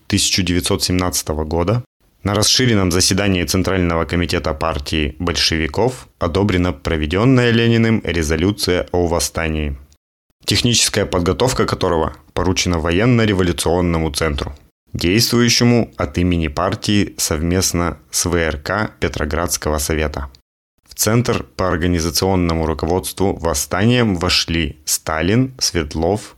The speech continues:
Дзержинский, Бубнов и Урицкий. В небольшом доме шестнадцатого октября по старому стилю по адресу улица Болотная, тринадцать участниками расширенного заседания Ц К Р С Д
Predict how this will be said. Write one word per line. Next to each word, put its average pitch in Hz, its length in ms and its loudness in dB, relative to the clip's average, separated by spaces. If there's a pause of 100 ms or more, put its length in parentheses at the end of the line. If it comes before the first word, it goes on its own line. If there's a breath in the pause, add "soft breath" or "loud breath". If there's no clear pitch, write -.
(120)
Дзержинский, 90 920 0 (320)
Бубнов 85 600 -2 (220)
и 92 100 0
Урицкий. 85 580 -2 (640)
В 87 140 -4
небольшом 104 500 4
доме 95 380 2 (240)
шестнадцатого 90 720 0
октября 87 400 0
по 85 100 -2
старому 80 380 -2
стилю 90 440 -2 (300)
по 92 160 0
адресу 90 480 -2
улица 92 340 2
Болотная, 87 480 0
тринадцать 87 680 -2 (280)
участниками 98 800 0
расширенного 98 720 2
заседания 92 800 0
Ц - 180 -2
К 95 320 -2
Р 92 200 0
С 82 80 -2
Д 85 100 0